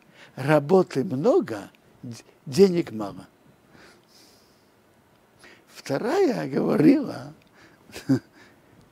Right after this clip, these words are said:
"Вообще-то, э, я когда-то работала в ресторане и подавала раз-,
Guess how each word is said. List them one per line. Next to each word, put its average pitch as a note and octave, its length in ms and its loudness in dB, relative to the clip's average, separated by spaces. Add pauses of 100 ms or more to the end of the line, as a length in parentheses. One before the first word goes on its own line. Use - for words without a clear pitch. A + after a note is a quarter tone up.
(260)
"Вообще-то, A#2 840 0 (440)
э, - 120 -18 (220)
я B2 140 -4
когда-то A#2+ 680 0
работала G2 1500 -6 (320)
в B2 80 -6
ресторане A2+ 840 -4 (720)
и A#2 640 -2 (320)
подавала C3+ 600 4
раз-, B2 320 0